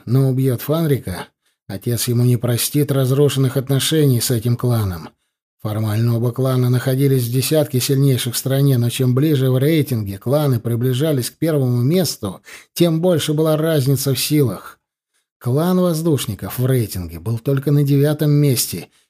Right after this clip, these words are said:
и от третьего его отличают примерно в два раза меньшие силы. Захоти клан Огненного Урагана, наследником которого был Фанрик, как следует взяться за Воздушников, их судьба станет мрачной.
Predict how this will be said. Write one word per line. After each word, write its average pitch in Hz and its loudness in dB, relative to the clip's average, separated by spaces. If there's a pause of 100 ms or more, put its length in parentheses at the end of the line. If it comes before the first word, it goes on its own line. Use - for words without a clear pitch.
(100)
и 101 -4
от 101 -6
третьего 135 0
его 135 2
отличают 147 0
примерно 147 0
в 123 -2
два 135 0
раза 135 2
меньшие 135 2
силы. 123 -2 (420)
Захоти 139 0
клан 151 0
Огненного 143 2
Урагана, 147 2
наследником 127 0
которого 127 0
был 120 0
Фанрик, 143 0
как - -4
следует 135 0
взяться 131 0
за 131 0
Воздушников, 139 -2 (460)
их 127 0
судьба 117 -2
станет 107 -4
мрачной. 110 -4